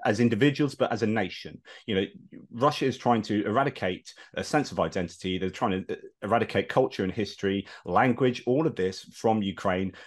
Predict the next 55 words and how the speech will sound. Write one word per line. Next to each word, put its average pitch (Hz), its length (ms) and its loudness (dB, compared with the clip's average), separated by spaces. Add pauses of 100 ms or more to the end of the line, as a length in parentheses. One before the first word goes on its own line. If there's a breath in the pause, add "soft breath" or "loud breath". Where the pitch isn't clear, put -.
(120)
to 104 120 -6
conform 104 460 4
it - 140 0
to 98 220 -4
some 95 240 -4
sense 101 360 -2
of 82 100 -8
what, 87 320 0 (340 loud breath)
I 87 80 -2
don't 92 180 -2
know, 80 140 -2
what 80 200 -8 (160)
some 95 420 -6 (280)
rose-tinted 104 640 2
idea 92 320 4
of 82 100 -4
the 90 100 -10
Soviet 90 360 -2
Union 87 420 -6 (280 loud breath)
is 87 200 0
for 80 140 -8
Putin. - 580 -2 (380 loud breath)
Uh, 120 160 6 (160)
and 120 220 2 (260)
you 131 220 -4
get 156 180 4
a 160 40 0
sense 165 420 -2 (140)
that 113 340 2 (300)
w-, 127 320 -6
the 110 120 -8
Ukrainians 123 680 4
very 143 180 0
clearly 120 560 4
know 101 160 6
what 95 160 2
they're 92 80 -4
fighting 92 400 -2
for. 76 320 -6
They're 92 140 -2
fighting 120 260 2
for - 80 -10
their 95 100 0
friends 98 280 2
and 92 80 0
their 87 40 2
family 90 340 0
and 82 100 0
all 104 80 2
those 87 160 0
things 87 180 -4
I 82 40 -4
just - 200 -14
talked 92 220 -6
about. - 180 -8